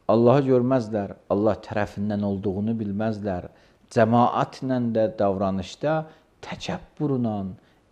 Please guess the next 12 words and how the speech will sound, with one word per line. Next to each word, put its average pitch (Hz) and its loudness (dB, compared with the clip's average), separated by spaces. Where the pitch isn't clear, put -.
istikbarla 110 -2
davranış 82 -4
edərlər. 80 -12
Nemət 110 -4
bunları 117 0
səbəb 131 -2
ola 143 4
özlərini 110 2
itirsin. - -14
Amma 208 6
və 233 4
izə 196 6